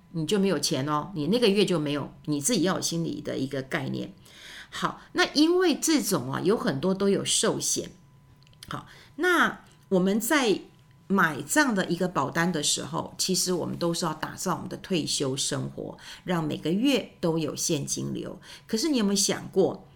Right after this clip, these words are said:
这个是，你买这样的商品的时候，是我死了，钱拿最多，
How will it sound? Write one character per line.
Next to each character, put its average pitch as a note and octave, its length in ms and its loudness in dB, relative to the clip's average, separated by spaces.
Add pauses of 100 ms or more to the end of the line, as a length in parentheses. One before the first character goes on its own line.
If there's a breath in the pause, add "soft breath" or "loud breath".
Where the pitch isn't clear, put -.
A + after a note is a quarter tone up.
(1080 soft breath)
这 F4 160 4
个 C4+ 160 4
是， - 200 0 (340)
你 F#3+ 400 0
买 D#3+ 220 0
这 G3 120 -2
样 A#3 120 2
的 F3+ 80 2
商 G3+ 240 0
品 F3+ 160 -2
的 C3+ 120 -6
时 - 120 -2
候， E3+ 120 -2
是 - 280 -2 (500 loud breath)
我 E3 80 0
死 - 220 2
了， G#2 260 -4
钱 D#3 240 0
拿 D3+ 140 0
最 D#3+ 180 0
多， C3+ 340 -6